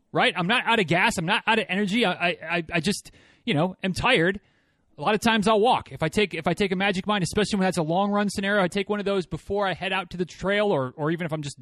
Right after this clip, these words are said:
running on the roads that day. Um, you know, it, it doesn't make the run easier, but mentally I'm locked in. Mentally I've got the discipline to keep going, to keep grinding. And, uh, I have no doubts that it would do the same for you.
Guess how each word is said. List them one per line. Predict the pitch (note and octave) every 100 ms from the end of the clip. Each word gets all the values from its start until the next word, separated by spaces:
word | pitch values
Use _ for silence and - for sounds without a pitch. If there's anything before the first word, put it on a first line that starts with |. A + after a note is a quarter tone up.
| A#2+
running | E3 E3
on |
the | E3
roads | D#3 E3+ C#3
that | E3+ D3
day. | E3 E3 - _ - _ _ -
Um, | D3+ E3 D3+ C3 A#2+ _ _ _ -
you | D3
know, | F3+ D3
it, | D#3 C#3
it | F3+
doesn't | A3 A#3
make | A3 -
the | G3+
run | A3+ G#3+
easier, | G#3+ B3+ D#3+ C#3+
but | C3+ D3
mentally | F#3 A3 A3 G#3
I'm | E3
locked | F#3+ G3+ -
in. | G3 F3
Mentally | G#3 F#3+ G3
I've | D#3
got | F#3+
the | -
discipline | B2+ G3 F3 G3 F#3
to | C3
keep | - A#3
going, | F3+ G3+ F#3+
to | E3+
keep | - A#3 D#3+
grinding. | E3+ G3+ G#3+ G#3 G3+ - _ _ _ _ _ D3+
And, | E3+ E3 D#3+
uh, | F#3 E3+ D#3+ -
I | E3
have | G3+
no | F3+ G3+
doubts | G#3 G3+
that | -
it | G3
would | F3+
do | G3
the | F#3+
same | - G#3
for | F#3+
you. | F#3+ A3+